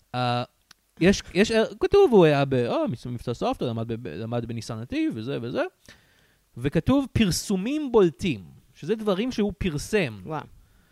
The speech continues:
Speaker 1: אה, והנה משהו מאוד מעניין, באלפיים ועשר פרסם לראשונה את כתב התביעה שהגישה מנהלת משק הבית בקיסריה, ליליאן
Speaker 2: אה.
Speaker 1: פרץ, נגד שרה נתניהו, בגין התעללות והשפלה.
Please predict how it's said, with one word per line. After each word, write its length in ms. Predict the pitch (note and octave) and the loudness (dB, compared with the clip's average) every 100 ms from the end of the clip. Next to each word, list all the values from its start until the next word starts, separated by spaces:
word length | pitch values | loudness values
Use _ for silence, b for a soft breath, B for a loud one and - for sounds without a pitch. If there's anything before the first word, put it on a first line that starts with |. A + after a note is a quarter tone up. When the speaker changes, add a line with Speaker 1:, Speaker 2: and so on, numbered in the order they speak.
| _ _ _ _ _ C#3 | _ _ _ _ _ -10
Speaker 1:
אה, 80 | C#3+ | -8
והנה 380 | C#3+ E3 G#3+ D#4+ | -4 -4 -4 -4
משהו 240 | B3 C#3+ C3+ | -2 -2 -2
מאוד 140 | B2 | -4
מעניין, 300 | B2 B2+ G3+ | -4 -6 -4
באלפיים 400 | D3+ - C4+ D4+ | -4 -4 -6 -4
ועשר 340 | G#3+ C4 - F3+ | -4 -4 -4 -6
פרסם 440 | - D#3 - B3 | -4 -6 -6 -6
לראשונה 400 | D4+ C4+ - C4 | -4 -6 -6 -6
את 100 | G#3 | -6
כתב 260 | - G#3+ A3 | -8 -4 -2
התביעה 400 | B3+ - F#3+ A3+ | -4 -6 -6 -4
שהגישה 480 | - D#3 C#3+ G#3 - | -4 -6 -4 -6 -6
מנהלת 440 | G3 D3 G3+ A3 | -6 -2 -2 -2
משק 320 | F#3+ G3+ A#3 E3+ | -4 -6 -6 -6
הבית 260 | E3 F3+ | -4 -4
בקיסריה, 800 | E3+ - C#3 - F#3+ F#3+ E3 D#3 - b b C#3 | -6 -4 -6 -4 -2 0 0 -4 -4 b b 0
ליליאן 380 | E3 A#3 A3+ | 2 4 2
Speaker 2:
אה. 120 | G#3 B3 | 2 4
Speaker 1:
פרץ, 500 | A#3 G3 F3+ E3+ F3+ | 4 6 4 2 2
נגד 220 | D3+ D3 | 2 0
שרה 320 | C#3+ E3 D#3+ | 0 0 2
נתניהו, 600 | G3+ G3 A3+ C#4+ E4+ F#3 | 0 0 0 2 4 4
בגין 260 | D#3+ D3 F#3 | 4 2 0
התעללות 440 | G3+ F#3 D3+ E3+ | 0 4 4 4
והשפלה. 460 | F#3 F#3 - A#3+ | 2 0 0 0